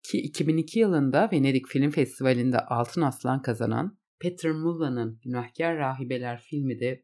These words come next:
bunun çok iyi örneklerinden biri. Hoş, o kadar uzağa gitmeye de gerek yok.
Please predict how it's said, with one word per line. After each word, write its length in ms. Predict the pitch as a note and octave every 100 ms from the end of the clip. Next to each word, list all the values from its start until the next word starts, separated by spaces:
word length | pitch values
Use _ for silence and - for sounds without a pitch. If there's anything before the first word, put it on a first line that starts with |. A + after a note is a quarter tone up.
| _ C3+
bunun 380 | D3 C3+ C#3+ C#3
çok 360 | - E3 D#3+ -
iyi 160 | B2+
örneklerinden 840 | B2 B2 A#2+ B2 A#2+ B2 A#2+ B2+ A#2+
biri. 240 | A2+ A2+ - _
Hoş, 220 | G#3 G3 -
o 100 | D3+
kadar 200 | E3 D#3
uzağa 320 | E3 C#3+ D#3
gitmeye 420 | D#3 D3+ E3 D#3
de 60 | D3
gerek 340 | B2 A#2+ A2+
yok. 140 | A#2+